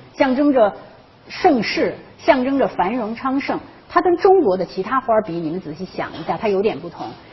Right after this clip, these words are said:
其他花往往比较多的是在意象人的品格追求、个性性的东西要多一点，而牡丹成为了一种国家的一种象征。那么我们都知道，不管是哪个阶层的人，我们都希望国运昌盛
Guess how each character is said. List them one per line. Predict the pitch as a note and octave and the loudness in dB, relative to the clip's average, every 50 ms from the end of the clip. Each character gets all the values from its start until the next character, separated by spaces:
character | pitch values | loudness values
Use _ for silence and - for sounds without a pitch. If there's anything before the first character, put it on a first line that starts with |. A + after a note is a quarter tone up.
| - - | -20 -8
其 | - B3+ | -4 -2
他 | C#4+ D#4 E4+ F4 | 0 2 4 2
花 | E4 E4 D#4 D4 C#4+ | 4 4 4 4 6
往 | A#3+ F#3 G#3 C4+ | 6 4 4 4
往 | B3+ F3 E3 | 2 -2 -4
比 | - F3+ D#3 | -6 -4 -2
较 | F3+ F#3 F#3 | 0 0 0
多 | - C4 C4 B3 | 0 2 2 2
的 | A3+ | 2
是 | F#3+ - | 0 -4
在 | G3 - G3+ F#3 F3+ - - - - - - - - - - - - - | -4 -2 -2 -2 -2 -6 -12 -20 -20 -20 -20 -20 -20 -20 -20 -16 -14 -10
意 | A3 B3+ D#4+ D4+ A3+ F#3+ | -6 -2 0 0 0 0
象 | - B3 G#3 F#3+ F3+ E3+ | 0 0 0 0 0 -2
人 | E3 D#3 D#3+ F3+ G#3 | -2 -4 -4 -4 -2
的 | A#3 G3+ F3+ - - - - - - - | 0 0 -2 -2 -6 -14 -20 -20 -20 -18
品 | - - - G#3+ F3+ E3 D#3+ | -12 -6 -2 0 0 0 -2
格 | E3 E3 F#3 | -2 -4 -4
追 | G#3 - D4+ D#4 D4+ C4+ | -2 0 2 2 2 2
求、 | - - - - - - - - - - - - | -2 -6 -12 -14 -14 -18 -20 -20 -20 -18 -6 0
个 | - G4 D#4 A3+ | 2 4 4 4
性 | - - G3+ E3 | 4 2 -4 -6
性 | D#3+ D#3+ D3+ C3+ | -6 -8 -10 -12
的 | B2 | -12
东 | - C#3+ D3 | -12 -12 -12
西 | D#3 - | -10 -10
要 | D3 C#3+ | -12 -10
多 | - - F3+ F3 F3 | -8 -6 -4 -4 -4
一 | D#3+ | -4
点， | D3+ - B2 - - - - - - - | -6 -8 -10 -12 -14 -18 -20 -20 -14 -2
而 | G3+ G#3 B3+ C#4 B3+ - - - | 2 2 2 2 0 -6 -12 -6
牡 | - G#3+ G3+ F#3 D#3+ D#3+ | -2 0 0 0 0 0
丹 | - A#3 B3+ C#4 C#4+ - - - - - | 0 -2 -2 -2 -4 -6 -12 -20 -20 -18
成 | - - G3+ G#3+ B3+ | -12 -8 -6 -4 0
为 | C4+ C4+ C#4 | 0 2 2
了 | D4 | 2
一 | C4+ B3 | 2 0
种 | F#3+ F#3 - - - | 0 -2 -4 -4 -4
国 | - E3+ F3 G3 A3 | -4 0 0 0 0
家 | A3+ - - E4 D#4+ E4 D#4+ | 0 0 0 2 2 2 2
的 | D4 A3+ | 2 0
一 | F#3+ E3 | 0 -2
种 | E3 D#3 - - | -4 -8 -8 -8
象 | F3+ D#3 D3+ D#3 | -8 -6 -6 -8
征。 | E3 D3 D#3 F3 | -8 -8 -6 -4
那 | G3 | -2
么 | F#3 E3+ | -2 -2
我 | D#3+ | -4
们 | D3+ D#3+ | -6 -6
都 | E3+ F3 | -8 -8
知 | D#3+ F3+ | -6 -4
道， | F#3+ D3+ - - - | -6 -6 -6 -4 -2
不 | C#4 B3+ | 0 2
管 | F3+ F3+ E3 | 2 2 2
是 | - G3+ | 0 0
哪 | G#3 F3+ D3+ | -2 -2 -2
个 | D3+ D#3+ | -4 -4
阶 | - - A#3+ A#3 | -2 0 0 0
层 | A3 G3+ E3+ | 0 -2 -6
的 | F3 D#3+ | -6 -6
人， | D#3+ D#3 | -6 -6
我 | |
们 | D#3 D#3+ E3 | -6 -4 -2
都 | A3 A#3+ B3 | 0 0 0
希 | - - G#3 G3+ | -2 -4 -2 0
望 | F#3+ F3+ E3 D#3+ E3 - - - - - | 0 0 0 -2 -6 -12 -18 -20 -20 -12
国 | - F3+ E3 E3+ | -8 -4 -2 -2
运 | F#3+ G3 F#3 E3 | -2 -2 -4 -6
昌 | - - - E3 E3+ E3+ | -8 -8 -8 -8 -8 -8
盛 | - F3 C3+ | -8 -10 -10